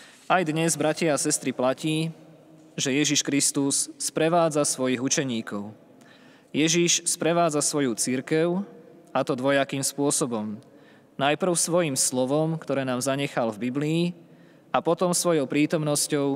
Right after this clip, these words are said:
vo sviatosti oltárnej. Učeníci prosili Pána Ježiša,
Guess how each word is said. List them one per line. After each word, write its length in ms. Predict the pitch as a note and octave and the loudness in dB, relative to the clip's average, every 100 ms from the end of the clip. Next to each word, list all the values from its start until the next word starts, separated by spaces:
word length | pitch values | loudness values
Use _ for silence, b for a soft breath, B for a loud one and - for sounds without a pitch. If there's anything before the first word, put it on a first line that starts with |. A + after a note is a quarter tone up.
| D3+ - | -4 -8
vo 160 | C3 | -4
sviatosti 640 | B2 - C#3 C#3+ C3 - B2+ | -2 2 0 2 -2 0 -2
oltárnej. 640 | C3 C3+ B2 A2 G#2+ G#2+ A2+ - B B B B B B B B | 0 0 0 -2 -6 -8 -12 -20 B B B B B B B B
Učeníci 640 | - E3+ G3 F#3 F3+ F3+ | 0 2 2 2 2 0
prosili 480 | C#3+ E3+ - F3 C#3 | 0 0 2 0 2
Pána 320 | C#3+ D#3 C3+ | 2 0 0
Ježiša, 640 | C3 C#3+ D3 - D3+ D#3 | 0 2 2 2 0 0